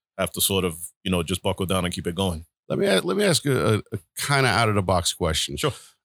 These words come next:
Speaker 2: Um, <coughs> like, like many, you came in and kinda did it part-time.
Speaker 1: Yes.
Speaker 2: Uh, and that was more out of necessity, obviously,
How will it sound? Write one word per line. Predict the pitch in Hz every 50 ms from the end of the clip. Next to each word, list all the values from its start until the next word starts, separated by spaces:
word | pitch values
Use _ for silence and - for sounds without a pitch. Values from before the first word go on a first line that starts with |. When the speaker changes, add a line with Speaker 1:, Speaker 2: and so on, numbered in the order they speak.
| -
Speaker 2:
Um, | 98 104 104 107 110 110 107 104 101 95 101 - _ _ _ _ _ _ _ _
<coughs> | - - 143 123 - 160 123
like, | 92 92 147 175 - - -
like | 131 127 131 143 139 -
many, | 139 131 120 113 104
you | 95 92 107 110 101
came | - 120 110 110 110 107
in | 107 104 101
and | 98 98 -
kinda | - - - 117 117 117 117 113 107
did | 101 95 101 95
it | 98 90 -
part-time. | - - 90 80 - - - 80 69 62 64 - _ _ _ -
Speaker 1:
Yes. | 73 - - - - _ _ -
Speaker 2:
Uh, | 92 90 90 90 90 87 80 - -
and | 104 104 104 107
that | 101 -
was | - 98 85
more | 107 107 107 101 98
out | 90 90
of | 90
necessity, | 90 85 82 - 117 110 - - 92 95 92
obviously, | 92 92 90 90 95 90 - - - 95 90 87 87 87 85